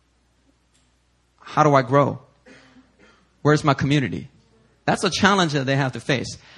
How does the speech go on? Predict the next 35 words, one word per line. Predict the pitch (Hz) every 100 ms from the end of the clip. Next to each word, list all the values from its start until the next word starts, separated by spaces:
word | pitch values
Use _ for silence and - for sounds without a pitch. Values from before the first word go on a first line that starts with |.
| -
As | 190
opposed | 196 - 294 330 -
to, | 269 240 - -
if | 175
you | 226 330
are | 302
coming | - 330 320
out | 302 285
to | 196
New | 254
Philadelphia | 294 277 254 220 - 190
Church | - - 285 320 - - _ _ _ -
and | - 180
you're | 269
not | 277 269 262
a | 214
Christian, | - 294 - 302 311 339
that's | - -
all | 302
right. | 240 220
If | 185
you're | 226
not | 226
a |
Christian | 208 220 214 202
in |
here, | 202 208 202 -
we | 156
welcome | 135 147 - 127
you. | 117 - _ _ _ _ _ _ _ _ _
Church | - 233 220
is | 170
not | 196 180
a |
museum. | 156 147 156 185 180 190